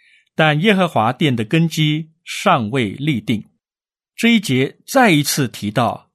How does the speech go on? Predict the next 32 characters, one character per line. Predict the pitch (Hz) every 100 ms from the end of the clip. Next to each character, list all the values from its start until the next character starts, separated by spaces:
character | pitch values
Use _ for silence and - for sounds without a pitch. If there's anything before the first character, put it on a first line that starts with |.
| _
要 | 120 104
献 | - - 98
燔 | - 78 85
祭。 | - 101 - _ _ _ _ - _ _ -
从 | - 131 160
第 | - 240
二 | 185
节 | 143 - 101 240 - _ _
一 | - 170
直 | 143
到 | 131 135
第 | 120 180
六 | 170 123
节， | - 82 - _ _ _ _ _
每 | 147 139
一 | 131 226
节 | 233 117 98 120 _ _ _
都 | - 151 151
提 | 160 - 107 120
到 | 143 107
献 | - 180 117
祭， | - 139 104 _ _ _ _ _
而 | -
且 | 147 - 101 - -
都 | 131
提 | - 104
到 | 135 110
献 | - - 131 95
燔 | - 85 101
祭。 | - 110 - _ _ _ _ _ _ _ _ _ _
献 | - - 240 156
祭 | - 147 120 -